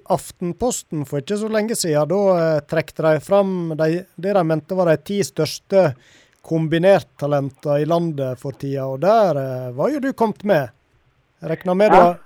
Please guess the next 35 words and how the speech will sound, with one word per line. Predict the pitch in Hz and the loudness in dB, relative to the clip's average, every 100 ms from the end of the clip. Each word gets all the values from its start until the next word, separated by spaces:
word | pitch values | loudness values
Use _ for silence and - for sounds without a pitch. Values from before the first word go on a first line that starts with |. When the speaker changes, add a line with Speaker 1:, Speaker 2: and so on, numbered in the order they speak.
| - 165 | -6 2
Speaker 1:
jeg | 175 | 2
regner | - 220 | 4 4
med | 214 | 6
du | |
har | 233 | 4
fått | 190 190 | 4 0
med | 202 208 | 4 4
deg | 196 | 6
den | 196 196 | 4 2
reportasjen. | 165 - 156 151 131 147 135 - - 170 | 0 -2 -2 -4 -4 -6 -8 -10 -10 -8
Speaker 2:
<laughs> | 165 - _ - | -8 -12 _ 0
Ja, | 135 151 | 4 6
det | 151 | 6
har | 143 143 139 | 6 6 4
jeg. | 143 _ _ _ - - - _ | -2 _ _ _ -20 -20 -20 _
Det | - | -4
var | 147 143 156 147 | 2 4 6 6
ganske | 135 131 175 | 2 -2 -6
stas | - 160 156 | 0 0 0
å | 147 135 | -4 -4
bli | 127 - _ _ - | -6 -10 _ _ -6
utvalgt | 156 156 135 120 - | -6 -2 -2 -2 -4
for | 139 | -4
de | 127 123 _ _ _ - _ _ | -4 -6 _ _ _ -20 _ _
ti | 156 147 | -2 0
beste | 123 123 - 151 131 131 | -2 -4 -6 -4 -2 -2
talentene | 147 139 139 - - | -4 -4 -6 -10 -8
i | |
Norge, | 135 123 120 - | -6 -6 -8 -12
så | - | -12
det | 262 120 - _ _ _ _ _ _ _ _ _ | -10 -10 -14 _ _ _ _ _ _ _ _ _
setter | 165 - | -4 0
jeg | 147 | 0
pris | 143 147 | 0 -2
på. | - | -6